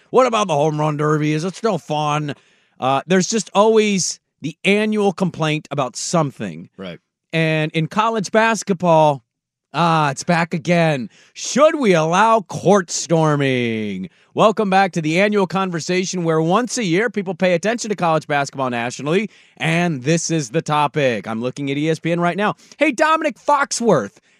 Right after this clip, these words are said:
Speaker 1: we know you're one of the best N F L broadcast analysts out there. Why don't you hop on? We're gonna talk about court storming today.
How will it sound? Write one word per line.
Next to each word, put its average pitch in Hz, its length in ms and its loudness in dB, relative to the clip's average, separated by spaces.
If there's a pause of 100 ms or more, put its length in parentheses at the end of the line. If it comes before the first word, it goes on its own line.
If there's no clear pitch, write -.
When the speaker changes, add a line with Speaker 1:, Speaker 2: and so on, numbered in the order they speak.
(100)
Speaker 1:
we 269 200 -2
know 320 180 0
you're 262 160 2
one 180 140 2
of 160 40 2
the 147 60 0
best 151 320 -2
N 170 140 0
F 160 200 -4
L 156 200 4
broadcast 147 760 -2
analysts 151 440 -4
out 156 240 2
there. 220 260 2 (240)
Why 233 140 2
don't 480 120 0
you 196 60 -2
hop 202 300 2
on? 196 180 4
We're 196 100 2
gonna 254 80 0
talk 196 80 0
about 147 200 -4
court - 340 2
storming 147 520 0
today. 113 500 -2